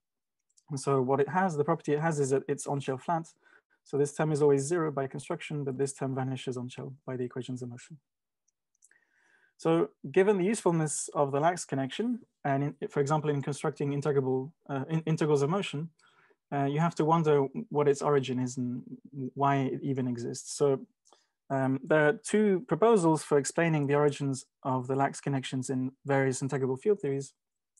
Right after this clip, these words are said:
One is more algebraic in nature and one is more, um, geometric. So let me first recall this algebraic perspective, which is, um, in fact, Hamilton, based in the Hamiltonian formalism.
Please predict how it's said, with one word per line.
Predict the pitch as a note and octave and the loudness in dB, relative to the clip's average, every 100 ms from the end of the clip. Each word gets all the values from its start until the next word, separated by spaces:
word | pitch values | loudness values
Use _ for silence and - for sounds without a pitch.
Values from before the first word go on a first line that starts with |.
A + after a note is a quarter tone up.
| _ _ | _ _
One | D3+ D#3+ E3+ | 2 4 4
is | D#3 | 2
more | D#3+ D#3 D3+ - _ _ | 2 2 2 -4 _ _
algebraic | E3 D#3 D3 D#3 E3+ E3+ | 4 4 4 4 2 0
in | D#3 | -2
nature | D#3 - | -4 -2
and | D3 C3+ | -2 0
one | C#3 | -2
is | C3 | -4
more, | C3 B2 C3 - | -6 -8 -8 -6
um, | B2+ B2 B2+ - _ _ _ | -4 -4 -8 -14 _ _ _
geometric. | D3 F3 G#3 D3+ C#3+ | 0 0 2 0 0
So | - D3 C#3+ - - _ | 4 4 4 -8 -20 _
let | - | -2
me | D#3 | 0
first | D#3 F#3+ - | 4 4 4
recall | D#3+ - D#3 D3+ - G#3+ | -2 2 2 2 -2 -2
this | D3+ C#3+ - | -2 2 4
algebraic | D#3 D3 E3 E3 | 4 4 2 2
perspective, | C#3 - C#3+ - G3 F3+ | -2 -6 -10 0 0 0
which | - C#3 D3 | -8 -6 -4
is, | C3+ - - - - | -4 -6 -12 -20 -12
um, | C3+ B2+ C#3+ - _ _ | -8 -6 -8 -14 _ _
in | D3 | -4
fact, | C#3+ C#3 | -2 -4
Hamilton, | - D#3 D3+ C#3+ F3 | -2 2 2 0 -2
based | D#3 D#3+ D#3 | 0 0 0
in | |
the | D3 | -2
Hamiltonian | C#3+ D3+ C#3+ F3 D3 | 0 -2 -2 -4 -2
formalism. | C3 B2 B2+ G#3 | -4 -4 -6 -8